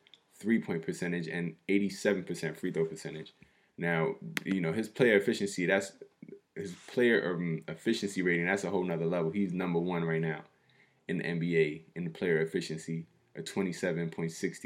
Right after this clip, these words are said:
seven. And we already know that Kawhi's a winner. I think he may be on par.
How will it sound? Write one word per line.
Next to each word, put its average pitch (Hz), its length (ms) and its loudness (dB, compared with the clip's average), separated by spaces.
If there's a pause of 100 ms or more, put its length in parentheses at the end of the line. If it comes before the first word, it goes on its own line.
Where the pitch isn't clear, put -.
seven. 80 420 -6 (680)
And 87 400 0
we 113 100 4
already 104 160 10
know 101 240 4
that 85 180 0
Kawhi's 85 380 2
a 80 40 0
winner. 73 300 -4 (220)
I 95 80 -4
think 135 360 8 (400)
he 120 120 2
may 143 220 8
be 156 120 6
on 131 120 6
par. 110 300 0